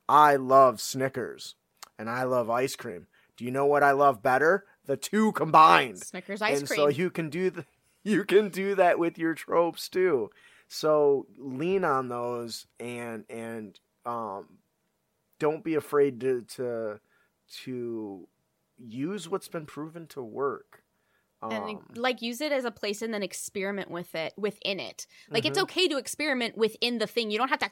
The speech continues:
Speaker 2: create the whole damn thing. Like, you can, and that's kind
Speaker 1: Yeah.
Speaker 2: of what I tried to do with these N P Cs is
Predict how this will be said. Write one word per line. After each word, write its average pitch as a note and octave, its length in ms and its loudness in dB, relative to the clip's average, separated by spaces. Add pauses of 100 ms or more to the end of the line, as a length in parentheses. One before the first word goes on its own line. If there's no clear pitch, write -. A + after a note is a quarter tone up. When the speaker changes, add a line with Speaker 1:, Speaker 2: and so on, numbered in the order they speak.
(100)
Speaker 2:
create C#4 460 4
the - 60 -6
whole C4 200 4
damn A#3+ 300 6
thing. A3+ 340 2
Like, G3 180 -4
you A#3 80 -10
can, A#3 200 -8 (440)
and C#4+ 200 2
that's F4 180 2
kind F#4+ 220 4
Speaker 1:
Yeah. G4 60 2
Speaker 2:
of E4 40 -4
what E4 140 0
I D4+ 80 2
tried D#4 240 -2
to C#4+ 80 -6
do C#4 180 -6
with A3 240 -2
these G#3+ 220 -8
N G3 180 -6
P F#3+ 160 -12
Cs F3+ 500 -10
is G3+ 240 0